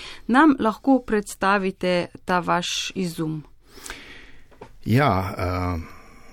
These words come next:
Speaker 2: Evropski patentni urad, eh, nas je v decembra dva tisoč osemnajst nagradil z, z mednarodnim patentom.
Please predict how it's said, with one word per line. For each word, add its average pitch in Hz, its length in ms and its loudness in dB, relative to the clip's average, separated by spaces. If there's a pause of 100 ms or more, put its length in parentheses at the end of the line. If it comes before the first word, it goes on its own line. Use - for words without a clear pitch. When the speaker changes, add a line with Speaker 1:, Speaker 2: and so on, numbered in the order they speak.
Speaker 2:
Evropski 113 480 2
patentni 107 720 0
urad, 104 420 2 (220)
eh, 95 380 -2
nas 92 320 -6
je 92 220 0
v 92 120 -6
decembra 90 640 -2
dva 90 160 -4
tisoč 92 360 -6
osemnajst 90 520 -2
nagradil 87 640 0
z, 90 380 0
z 90 180 -4
mednarodnim 95 640 -4
patentom. 101 580 -2